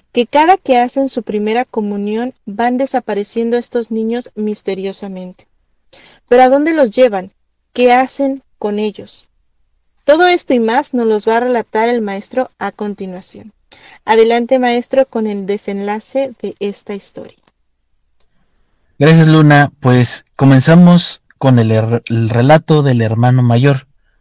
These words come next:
Speaker 2: que este comienza con dos clases de catecismo también.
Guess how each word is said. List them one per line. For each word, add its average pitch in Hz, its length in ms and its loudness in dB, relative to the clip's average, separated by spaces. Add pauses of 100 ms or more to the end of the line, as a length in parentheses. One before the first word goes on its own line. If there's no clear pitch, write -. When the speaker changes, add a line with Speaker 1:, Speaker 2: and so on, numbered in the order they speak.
(720)
Speaker 2:
que 135 140 4
este 170 220 2
comienza 156 540 4
con 117 240 2
dos 135 180 0
clases 156 460 2
de 139 100 0
catecismo 135 640 0
también. 113 540 0